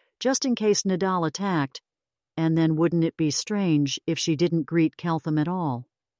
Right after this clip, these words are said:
She didn't for the last forbiddance.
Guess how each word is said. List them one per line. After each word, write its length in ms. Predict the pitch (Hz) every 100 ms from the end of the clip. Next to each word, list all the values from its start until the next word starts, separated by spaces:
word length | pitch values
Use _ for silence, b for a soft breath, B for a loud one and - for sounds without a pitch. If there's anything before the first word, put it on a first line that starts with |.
| _ _ _ -
She 220 | - 190
didn't 480 | 208 208 147 151 - _
for 160 | 170
the 120 | 160
last 360 | 160 160 156 -
forbiddance. 720 | - 156 160 147 135 139 -